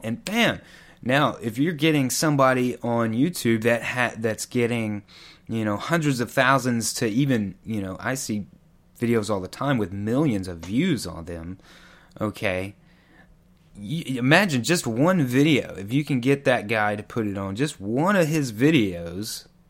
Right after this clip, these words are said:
in the description, just in the description of one of his videos that gets over a million views on that video. Imagine how much traffic, how many people are gonna come to your sales page.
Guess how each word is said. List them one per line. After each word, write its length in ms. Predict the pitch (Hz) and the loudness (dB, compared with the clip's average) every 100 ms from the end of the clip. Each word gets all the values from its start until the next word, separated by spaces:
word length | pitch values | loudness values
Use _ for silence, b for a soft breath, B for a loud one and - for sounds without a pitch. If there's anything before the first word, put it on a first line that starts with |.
| - | -8
in 200 | 113 113 | -4 -2
the 80 | 104 | -4
description, 760 | 101 95 - - 190 - 87 | -4 -6 -4 0 0 -2 -8
just 240 | - 196 226 | -6 -4 -2
in 120 | 175 | 0
the 80 | 120 | -2
description 800 | 98 95 - - 131 - 110 | -2 -6 -8 0 0 0 -4
of 160 | 92 95 | -4 -4
one 140 | 135 | 0
of 60 | 165 | 0
his 140 | 151 | -2
videos 380 | 123 113 101 95 | -2 0 0 0
that 140 | 101 87 | -4 -2
gets 300 | 117 - - B B B | -4 -4 -10 B B B
over 220 | - 151 139 | 2 6 8
a 60 | |
million 500 | 120 123 143 127 110 | 8 6 6 6 2
views 420 | 95 135 123 98 | 2 4 4 2
on 120 | 101 104 | -2 -2
that 160 | 101 | -4
video. 640 | 92 139 165 98 - - - _ _ _ _ - _ _ B B B B | -2 0 2 -2 -6 -14 -18 _ _ _ _ -20 _ _ B B B B
Imagine 600 | 107 113 151 202 180 190 | -4 0 2 2 0 -4
how 200 | 160 156 | -2 0
much 380 | 143 120 - - | 2 0 -4 -8
traffic, 720 | - - 147 120 - 101 - | -8 2 4 4 -2 -8 -8
how 160 | - 131 | -6 -2
many 220 | 151 - - | 0 -2 -6
people 460 | - 165 147 104 98 | -6 -4 -2 -2 -2
are 60 | |
gonna 240 | 95 107 92 | -2 -4 -4
come 360 | - - 139 | -10 -2 0
to 60 | 120 | 0
your 220 | 95 104 | -2 -4
sales 360 | 104 98 92 - | -4 -6 -8 -12
page. 440 | - - - - | -16 -18 -18 -20